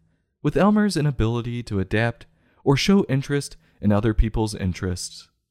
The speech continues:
No, it was all about Elmer, and Elmer claiming he's a victim. What about all those people he screwed over in the baseball game?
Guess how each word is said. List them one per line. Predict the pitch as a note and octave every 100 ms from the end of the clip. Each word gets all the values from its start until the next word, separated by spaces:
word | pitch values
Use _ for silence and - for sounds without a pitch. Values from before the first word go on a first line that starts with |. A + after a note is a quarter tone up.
| _ _ _ _
No, | - G3+ A3 G#3+ G3+ _ _ _
it | F3
was | F3 F#3
all | F#3 F#3+
about | F3 D3 D3 -
Elmer, | G#2+ G#2 G2 F#2 - _ _ _ _
and | - D3
Elmer | G3+ G#3+
claiming | G3+ - D3+ D#3 D#3 D3+ -
he's | _ C3 B2+ B2
a |
victim. | A2 G2 - G2 F#2 F2 - _ _ _ _ _ _
What | - A3+
about | G#3+
all | F#3+ E3
those | D#3+ D#3+
people | - B2 C3+ B2+ B2 _ _
he | E3+
screwed | D#3+ - D#3+ C#3
over | A2 A#2 A#2+ A#2+
in | A#2+
the | A2+
baseball | G#2 G2 - F#2+ F#2
game? | F#2+ F#2+ F#2 G2